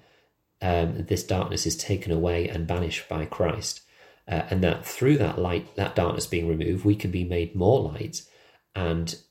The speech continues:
be more sanctified. And we then, throughout our lives, as we use the atonement more, we're able to become more and more light, removing the fallen, our, our fallen nature, our natural man,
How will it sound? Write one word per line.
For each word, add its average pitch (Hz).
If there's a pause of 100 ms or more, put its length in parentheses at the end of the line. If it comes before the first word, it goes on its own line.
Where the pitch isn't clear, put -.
(300)
be 87
more 76
sanctified. 113
And 95 (460)
we 101
then, 120
throughout 110
our 90
lives, 92
as 92
we 92
use 104
the 92
atonement 92
more, 98
we're 87
able 90
to 87
become 85
more 90
and 85
more 127
light, 80 (220)
removing 101
the 90
fallen, 92
our, 90
our 92
fallen 85
nature, -
our 82
natural 90
man, 90